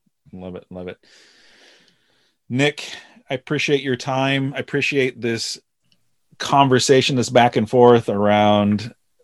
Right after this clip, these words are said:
people getting in their own way and what it looks like to maybe get out of your, um, own way, and the conversation that we have about group versus individual indexing. It was fun for me. Hopefully it was fun for you.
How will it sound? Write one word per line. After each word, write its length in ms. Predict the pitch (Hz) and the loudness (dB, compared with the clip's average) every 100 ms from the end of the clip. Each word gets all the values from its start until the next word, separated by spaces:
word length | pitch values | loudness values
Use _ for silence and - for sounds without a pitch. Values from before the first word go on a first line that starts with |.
| _ _ _ _ _ _ | _ _ _ _ _ _
people 240 | 139 127 | -2 0
getting 260 | 107 120 120 | 4 4 6
in 120 | 117 | 4
their 140 | 113 | 2
own 220 | 107 107 95 | 2 0 0
way 480 | 98 113 147 156 _ _ _ _ _ _ _ _ - | 0 0 -2 -4 _ _ _ _ _ _ _ _ -6
and 640 | 104 95 95 95 95 92 | -4 -2 -2 -2 -2 2
what 120 | 110 | 2
it 60 | 104 | 2
looks 260 | 110 - | 0 0
like 220 | 117 107 - | 2 2 2
to 100 | 101 | -2
maybe 260 | 101 104 | 0 0
get 220 | 95 104 - | 0 -2 -2
out 240 | 98 104 | 0 2
of 280 | 113 113 120 | 2 -2 -10
your, 580 | - 117 117 113 117 107 - _ _ | -12 -6 -2 -2 -2 -6 -14 _ _
um, 360 | 110 104 101 95 | -8 -6 -6 -6
own 300 | - 113 113 | -2 -2 0
way, 360 | 110 110 120 135 _ _ _ - | -2 -2 -2 -6 _ _ _ -8
and 380 | 98 98 98 95 | -4 -2 -2 -2
the 60 | |
conversation 540 | - 107 104 110 - 101 | -2 -2 0 0 0 -4
that 80 | |
we 100 | 101 | -4
have 160 | 101 104 | -2 -2
about 380 | 101 98 98 - - | -2 -2 -2 -4 -10
group 280 | 95 98 110 | -4 -4 -4
versus 560 | 104 104 - 104 95 98 - | -4 -4 -4 -6 -8 -12 -8
individual 500 | 104 104 110 110 101 | -2 0 0 -2 -4
indexing. 480 | 110 95 - 90 | -2 -4 -4 -10
It 80 | 92 | -8
was 120 | 90 | -8
fun 260 | - 104 107 | -2 -2 -2
for 100 | 107 | -4
me. 300 | 101 90 87 | -8 -8 -12
Hopefully 320 | _ 202 - 101 | _ -4 0 0
it 60 | |
was 140 | 98 - | 0 -4
fun 200 | 107 98 | -6 -6
for 120 | 101 | -6
you. 240 | 98 104 | -6 -8